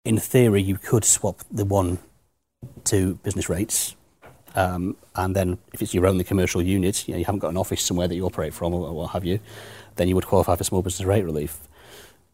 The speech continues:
I'd be very careful because you've got a H M O with a, a single council tax assessment, and there's lots, I mean, I have, I have some H M O appeals in which aren't going very well. Um, there's a lot of press out there, a lot of sort of talking out there in terms of H M Os and council tax because,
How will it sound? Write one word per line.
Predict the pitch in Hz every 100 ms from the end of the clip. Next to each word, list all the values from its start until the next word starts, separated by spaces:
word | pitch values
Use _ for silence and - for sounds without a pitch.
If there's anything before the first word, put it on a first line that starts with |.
| _ -
I'd | -
be | 98
very | 110 104
careful | 104 98 - 85
because | 90 -
you've | 101
got | 98 92
a | 104
H | -
M | 95
O | 98
with | 87 90
a, | 90 _
a | -
single | - 98 95 87 -
council | 107 98 -
tax | 90
assessment, | - 90 - 76 - - - _
and | 90 87 82 -
there's | - 101
lots, | 107 - - - - _ -
I |
mean, | 87 - -
I | 95 82
have, | 87
I | -
have | 101
some | - 95
H | 110
M | 92
O |
appeals | 90 - 104 95
in | 95
which | 95
aren't | 98 95
going | 92
very | 92
well. | 92 87 82 - - - -
Um, | 107 107 95 95 92 92 -
there's | 101
a | 95
lot | 101 104
of | 98 - -
press | - 101 -
out | 95 85
there, | 95 92
a | 98 95
lot | 98
of | 95
sort | -
of | 87 -
talking | - 101 98
out | 87 90
there | 87
in | 90
terms | - 87
of | 90 -
H | 101 95
M |
Os | 87 90
and | 87
council | 92 85 -
tax | - 85 -
because, | 87 90